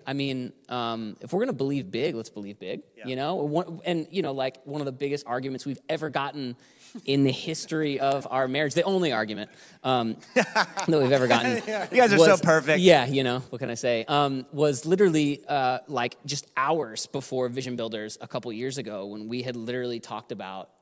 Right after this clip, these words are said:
Speaker 1: um, giving more than we'd ever given before. And I think we had this moment where we came together and we were just like, even more so, this is a time for us to just kind of, like, give big. Um,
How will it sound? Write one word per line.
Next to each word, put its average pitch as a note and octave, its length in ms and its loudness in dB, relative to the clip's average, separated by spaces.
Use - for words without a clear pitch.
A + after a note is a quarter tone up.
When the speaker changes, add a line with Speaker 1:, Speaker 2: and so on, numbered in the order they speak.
Speaker 1:
um, F#2 440 -10
giving A#2 460 -4
more A#2 260 -2
than A#2 120 -8
we'd A2 140 -6
ever G#2+ 120 -6
given C3+ 300 -4
before. D2+ 420 -10
And A2+ 100 -8
I A2 60 -6
think A2+ 160 -10
we A#2+ 60 -8
had B2+ 120 -8
this A#2+ 160 -10
moment A#2 280 -8
where F#2+ 80 -10
we A2 80 -12
came G#2 200 -12
together G#2 380 -8
and G#2 140 -10
we G2+ 100 -12
were F#2+ 140 -10
just G2+ 200 -12
like, F#2 280 -10
even E3+ 180 2
more C3+ 200 -2
so, E2 200 -10
this G#2 180 -12
is A2+ 60 -12
a G#2+ 60 -12
time G2+ 200 -12
for F#2 140 -12
us F#2 140 -12
to G#2+ 100 -14
just G2 220 -14
kind G2 160 -14
of, F2+ 80 -16
like, F2 160 -12
give G2+ 300 -12
big. E2 320 -12
Um, G#2 380 -6